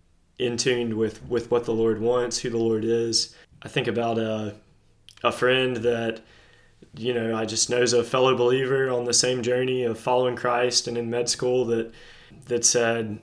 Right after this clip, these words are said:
it, I just found it so encouraging. He said that the Lord's gonna use my ministry as a physician and, um, and that he has full confidence that,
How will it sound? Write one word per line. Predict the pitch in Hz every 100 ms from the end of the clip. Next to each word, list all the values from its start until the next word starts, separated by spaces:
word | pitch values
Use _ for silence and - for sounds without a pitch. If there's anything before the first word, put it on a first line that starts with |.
| - _ _ -
it, | 113 104
I | 113
just | 104 -
found | 143 127
it |
so | 101 139
encouraging. | 127 139 143 131
He | 123
said | 113 123 120 110 -
that | 117 110 107
the | -
Lord's | 113 120 117
gonna | 120 117 117 113 110 -
use | 120 123
my | 123 120
ministry | 117 131 143 - 156 151 147 147 - - -
as | 117 110
a |
physician | 113 113 135 160 196 185 175
and, | - 117 104 107 101 101 - - - - - -
um, | 110 107 107
and | 110
that | 113
he | 117
has | 113 -
full | 143 139
confidence | 139 131 123 127 135 127 127 113 -
that, | 117 113 -